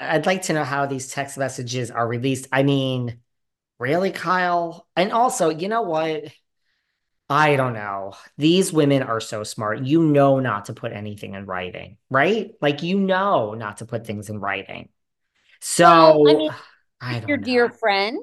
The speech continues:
Speaker 2: is this your dear friend and you're, um, you know, you're, you're making a plea of, like, "Please don't make it any worse for me"? Or are you, or are you gaslighting Dorit?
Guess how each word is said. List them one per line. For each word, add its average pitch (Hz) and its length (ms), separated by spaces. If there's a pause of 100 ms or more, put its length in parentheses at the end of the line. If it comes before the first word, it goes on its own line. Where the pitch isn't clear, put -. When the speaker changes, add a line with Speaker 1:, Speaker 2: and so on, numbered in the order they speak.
(160)
Speaker 2:
is 208 160
this 202 240
your 208 80
dear 185 300
friend 190 440
and 202 180
you're, 175 520 (460)
um, 165 720 (640)
you 208 160
know, 170 400
you're, 202 360
you're 202 360
making 196 420
a 175 60
plea 202 580
of, 175 260
like, 165 300
"Please 202 220
don't 180 160
make 180 180
it 175 80
any 175 160
worse 190 300
for 403 100
me"? 415 180
Or 320 220
are 330 60
you, 311 400
or 240 180
are 277 140
you 392 200
gaslighting 165 680
Dorit? 170 680